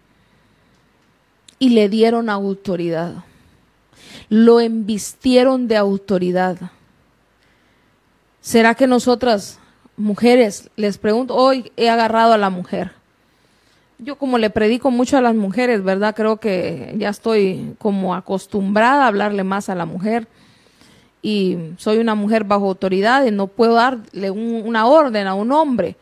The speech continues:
Pero, mujeres, ¿será que nosotros le podemos enseñar a nuestros hijos, "¿sabes qué?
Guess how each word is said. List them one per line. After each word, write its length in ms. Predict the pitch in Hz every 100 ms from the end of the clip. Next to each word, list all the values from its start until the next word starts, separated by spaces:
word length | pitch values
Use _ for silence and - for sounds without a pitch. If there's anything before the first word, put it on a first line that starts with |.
| _ _ _ _ _
Pero, 540 | 415 381 262 226 208 190 185 - _ _ _ _ _ _ _ _ _ _ _ _ _ _ _ _ _ _ _
mujeres, 960 | 226 226 - 277 294 233 - - - - - - - - - _ _ _
¿será 340 | - 226 226 226
que 120 | 262
nosotros 420 | 240 247 233 254
le 80 | 226
podemos 440 | 214 214 233 240
enseñar 440 | 240 226 208 214 240
a 80 |
nuestros 480 | 233 214 - 190 -
hijos, 300 | 254 247 214
"¿sabes 400 | - 196 214 220
qué? 340 | - 262 269